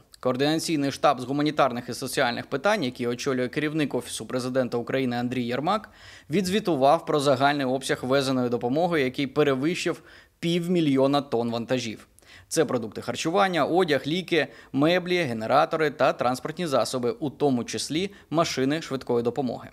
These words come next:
Львівська область — найбільший хаб гуманітарної допомоги. Сорок один відсоток усього ввезеного до країни вантажу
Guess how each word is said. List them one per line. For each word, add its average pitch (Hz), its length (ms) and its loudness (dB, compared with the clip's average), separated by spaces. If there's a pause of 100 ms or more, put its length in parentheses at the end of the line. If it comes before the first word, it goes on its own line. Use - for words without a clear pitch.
(640)
Львівська 135 380 0
область — 190 440 2
найбільший 131 520 -4
хаб 147 240 2
гуманітарної 147 560 0
допомоги. 147 560 -2
Сорок 117 320 -6
один 127 240 0
відсоток 117 540 -2
усього 123 400 0
ввезеного 120 460 0
до 123 100 -4
країни 127 380 -2
вантажу 160 520 0